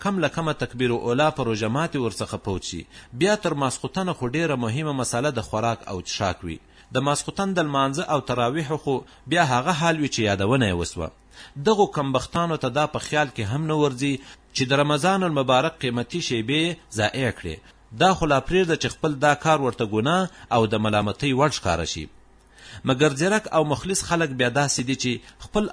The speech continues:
اوقات ټول په ذکر، تلاوت، لمنځونو، دعاو او نیکو کارونو کې مصرفوي. له شان څخه یې لرې ده چې لمونځ بلکې تکبیر اوله ترې فوت سي. د دې طاعت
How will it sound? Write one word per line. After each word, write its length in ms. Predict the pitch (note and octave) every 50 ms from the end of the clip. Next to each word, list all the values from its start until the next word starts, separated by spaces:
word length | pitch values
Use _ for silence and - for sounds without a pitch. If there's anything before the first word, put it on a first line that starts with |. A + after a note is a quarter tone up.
| - B2+
اوقات 420 | A2+ - - E3 D#3+ D3 - - - F3+
ټول 240 | G3 G3 F#3+ E3+ - -
په 60 | A2+ G2 G#2
ذکر، 340 | C#3 C3+ - C3+ B2 A#2 A2+ G2+ - - - - -
تلاوت، 500 | A#2+ A2+ A2+ G#2+ G#2+ G#2 A#2+ - C#3+ - - - G2 G2
لمنځونو، 580 | A2+ A2 A2+ G#2+ G#2 G2+ G2+ A#2+ C3+ C3 B2+ B2 A2+ G#2+ A2+ -
دعاو 540 | A2+ G#2 G2+ A2 B2+ C#3 C#3+ C3+ B2+ A#2 A2 - - - - - - B2+
او 100 | B2+ C#3 E3
نیکو 240 | G3+ G#3 - - C#3+ - B2+
کارونو 320 | A2+ A2+ C#3 F#3+ F3+ C#3
کې 180 | - - G#2 F#2+
مصرفوي. 500 | F#2 - F2+ F2 D#2+ - E2+ E2 D#2+ D#2+ - - - - - - -
له 100 | B2+ C#3
شان 300 | C3+ - G3+ G3+ G#3 G3
څخه 220 | F3+ E3+ D3+ - D3+
یې 120 | C#3+ C3+ C#3 F3
لرې 180 | G3+ G3+ G3+ F3
ده 60 | D#3+ C3+
چې 120 | - - A#2 A2+
لمونځ 240 | A#2+ C3+ D3+ C#3+ B2 A#2
بلکې 280 | C3+ C3+ A#2+ - A#2+ - -
تکبیر 320 | G2+ - A#2 A#2+ A2 A2
اوله 340 | - - A2+ A2 C3 F3 F#3+
ترې 200 | F#3+ - A#2+ G2+ -
فوت 200 | - F#2+ E2 D#2 - -
سي. 120 | D#2+ D2+ C#2+ - _ _ _ _ _ - - - - - A#2
د 80 | B2 B2+ C3
دې 220 | F3+ G3 F#3+ G3
طاعت 320 | - C3 A#2+ B2+ E3 -